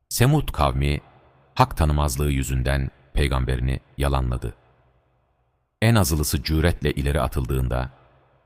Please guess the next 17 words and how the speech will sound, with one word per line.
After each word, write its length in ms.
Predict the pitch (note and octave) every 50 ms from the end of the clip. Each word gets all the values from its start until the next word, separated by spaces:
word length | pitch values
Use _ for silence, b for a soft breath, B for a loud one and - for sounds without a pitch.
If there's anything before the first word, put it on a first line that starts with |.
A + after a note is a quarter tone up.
| _ _ _ _ _ _
Allah'ın 360 | G2+ G#2+ A2 A2 G2+ A2+ G2 -
elçisi 420 | F2 E2+ D#2 - D2+ D2 - -
onlara, 460 | B1+ C2+ C2+ C2+ C2 B1+ C2 B1+ - - - - _ _ _ _ _ _ _ _ _ _ _
Allah'ın 640 | - D#2 D2 C#2+ D2+ C#2 A#1+ C#2 D#2 D2 C2 A#1 - - _ - - _ -
mucize 440 | C#2+ E2 E2 D#2 D2+ D2 B1+ D#2+ C#2+
olarak 360 | A1+ B1+ B1+ B1 B1 B1+ - - _ _ _ -
verdiği 480 | B1 B1+ C#2 C#2 B1+ B1+ C#2 C#2 C2+ B1+
deveye 420 | C#2 B1+ B1 B1+ B1+ C2 C#2+ C#2+ - _ _ _ _ _ _ _ _ _ -
ve 200 | B1+ D2 - - _ -
onun 280 | D#2+ E2 F2+ F#2 F2+
su 200 | D#2+ - - -
hakkına 460 | - B1+ C2 - - - C2+ C2+ B1+ B1+
dokunmayın 600 | C2 - - C#2+ C2 A#1+ A#1 A#1 A#1 A1+ A1+ A1+ - _ -
demişti. 540 | A#1+ A#1 A#1+ B1 A#1+ - - - - - - _ _ _ _ _ _ _ _ _ _ _ _ _ _ _ _ _ _ _ _ _ _ _ _ _ -
Fakat 360 | - F2+ - - D2 - -
onlar 540 | - C#2+ C#2+ C2+ C2+ C#2+ D2+ - - - - _ _ _ _ _ _ _ _ _ _ -
ona 240 | D#2+ D2+ E2+ F#2